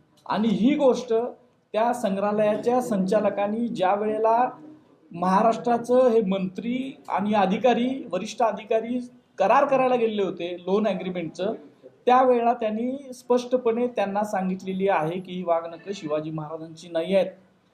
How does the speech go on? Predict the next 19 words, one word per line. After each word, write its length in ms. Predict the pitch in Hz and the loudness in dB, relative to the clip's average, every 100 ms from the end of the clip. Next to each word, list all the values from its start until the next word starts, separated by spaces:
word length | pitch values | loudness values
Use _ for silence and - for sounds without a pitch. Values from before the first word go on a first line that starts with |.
| _ _ - | _ _ -4
आणि 280 | 156 185 233 | 0 0 0
तुम्ही 380 | 226 202 254 254 | 0 4 6 6
ही 80 | 254 | 4
वाघनखं 880 | 226 214 220 220 233 247 277 285 - - | 2 0 -4 -6 -2 2 2 0 -8 -18
भारतात 580 | 233 156 165 170 - 220 185 | -8 -4 -4 -2 2 2 2
घेऊन 260 | 190 226 233 | 2 2 4
गेल्यानंतर 720 | 208 208 247 247 196 208 226 233 - _ - _ 156 | 2 4 4 2 0 0 -2 -4 -12 _ -20 _ -6
जिथं 340 | 175 202 269 269 | -2 0 2 4
ती 160 | 302 | 4
डिस्प्ले 380 | 294 262 247 247 | 2 0 2 2
कराल, 340 | 247 190 190 190 - _ _ _ - | 4 4 2 0 -8 _ _ _ 0
त्या 140 | 254 | 0
ठिकाणी 500 | 240 214 202 202 220 247 - - _ _ _ 208 | 0 -2 -2 -2 -4 -4 -8 -20 _ _ _ 0
ही 80 | 254 | 4
वाघनखं 520 | 247 196 196 196 233 | 4 2 -2 -4 -4
शिवाजी 320 | 214 190 196 | -2 -2 -2
महाराजांची 600 | 208 196 196 202 185 208 | -2 -2 -4 -6 -8 -6
नाही 280 | 190 214 233 | 0 2 4
आहेत, 180 | 202 | 4